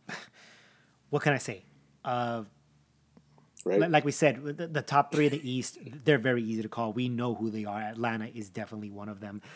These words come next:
Speaker 1: Um, after such a, I mean, semi-successful, uh,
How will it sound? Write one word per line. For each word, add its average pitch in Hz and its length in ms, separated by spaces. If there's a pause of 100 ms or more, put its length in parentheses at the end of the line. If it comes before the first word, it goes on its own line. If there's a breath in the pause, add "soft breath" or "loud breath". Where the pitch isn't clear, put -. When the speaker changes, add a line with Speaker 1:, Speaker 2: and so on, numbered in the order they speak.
(340 soft breath)
Speaker 1:
Um, 117 400 (120)
after 123 300
such - 380
a, 117 420 (420)
I 143 60
mean, 135 200
semi-successful, 123 1120 (120)
uh, 113 340